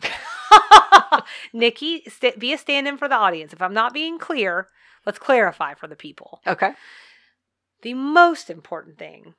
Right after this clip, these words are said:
Speaker 1: to recognize right now is that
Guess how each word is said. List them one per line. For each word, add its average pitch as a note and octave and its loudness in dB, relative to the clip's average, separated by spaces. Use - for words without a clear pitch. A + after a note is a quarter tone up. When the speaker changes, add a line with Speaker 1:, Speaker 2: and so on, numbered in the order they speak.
Speaker 1:
to E3+ -12
recognize E3 -12
right D#3 -18
now D3+ -18
is F#3 -12
that E3 -8